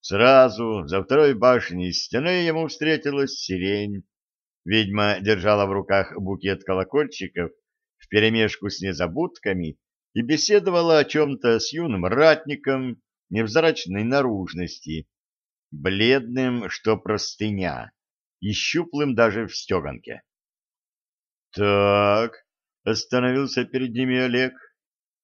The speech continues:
«Это водяной колдун»,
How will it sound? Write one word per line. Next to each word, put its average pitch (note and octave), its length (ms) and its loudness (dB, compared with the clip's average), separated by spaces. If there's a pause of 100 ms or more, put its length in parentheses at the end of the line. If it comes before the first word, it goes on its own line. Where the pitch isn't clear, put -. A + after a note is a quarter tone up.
(880)
«Это E3+ 480 2
водяной F3+ 840 2 (100)
колдун», C#3 680 -2